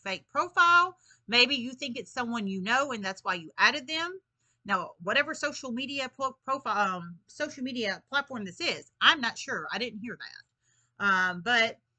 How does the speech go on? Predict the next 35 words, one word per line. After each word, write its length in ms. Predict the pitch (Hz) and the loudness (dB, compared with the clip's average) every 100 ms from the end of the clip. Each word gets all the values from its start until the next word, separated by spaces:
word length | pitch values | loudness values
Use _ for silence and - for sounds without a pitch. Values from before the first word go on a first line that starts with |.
| _ _ _ | _ _ _
it's 200 | - 247 | -4 -4
some 180 | - 370 | 0 0
kind 140 | 370 359 | 0 -4
of 60 | |
social 260 | 349 320 220 | -4 -10 -6
media 260 | 277 294 262 | -6 -4 -2
platform. 540 | 277 269 262 202 185 | 2 2 2 -8 -8
So, 220 | 185 220 220 - | -6 -6 -6 -6
you 140 | 240 | -4
know, 320 | 247 208 202 180 _ _ | 0 0 -2 -8 _ _
but 200 | 202 247 | -6 -4
they're 180 | 233 214 | -2 -4
secretly 640 | - - 349 - 254 233 | -8 -6 -6 -6 -6 -6
stalking 440 | - 254 254 202 | -4 -2 -2 -6
you. 100 | 165 | -12
So 100 | 175 - | -12 2
I 220 | 254 302 | 4 4
think 280 | 302 254 247 _ _ - | 0 -8 -8 _ _ -2
they 160 | 226 | 0
have, 100 | 220 _ | 0 _
they're 160 | 196 214 | -10 -8
catfishing, 640 | 233 233 233 190 - - 170 _ _ _ | -2 -2 -2 -16 -16 -20 -20 _ _ _
um, 360 | 202 196 185 180 | 0 2 2 -4
under 260 | 220 214 208 | -8 -6 -4
a 40 | |
different 300 | 202 220 - | -6 -8 -10
profile. 420 | - 233 156 104 - _ _ - | -12 -12 -10 -12 -14 _ _ -16
I 60 | |
think 240 | 190 202 185 | -14 -14 -12
they've 140 | 180 | -12
created 300 | - 214 185 | -8 -8 -6
a 60 | 170 | -10
profile. 800 | - 294 294 277 277 269 262 - | -4 -4 2 4 6 6 2 -4
Maybe, 460 | 214 214 220 214 - | -6 -6 -6 -8 -4
um, 540 | 185 180 175 170 175 | -2 -2 -2 -8 -14